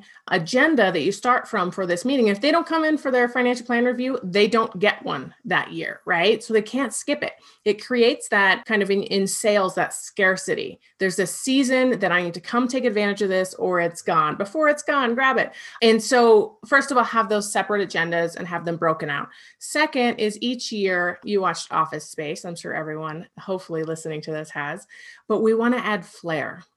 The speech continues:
You know, the concept of you got your baseline agenda, every year add a little bit of flair to each of those agendas. So you're out at a conference, you're listening to a fantastic podcast, you get a great idea.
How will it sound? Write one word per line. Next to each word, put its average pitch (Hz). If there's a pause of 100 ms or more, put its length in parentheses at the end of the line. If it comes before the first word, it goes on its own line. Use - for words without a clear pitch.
(300)
You 202
know, 202
the 202
concept 214
of 170
you 180
got 175
your 214
baseline 202
agenda, 170 (360)
every 240
year 208
add 180
a 175
little 220
bit 214
of 190
flair 175
to -
each 175
of 165
those 165
agendas. 185
So 185 (240)
you're 208
out 233
at 240
a 247
conference, 214
you're 160
listening 202
to 202
a 170
fantastic 247
podcast, 214 (260)
you 226
get 269
a 262
great 208
idea. 180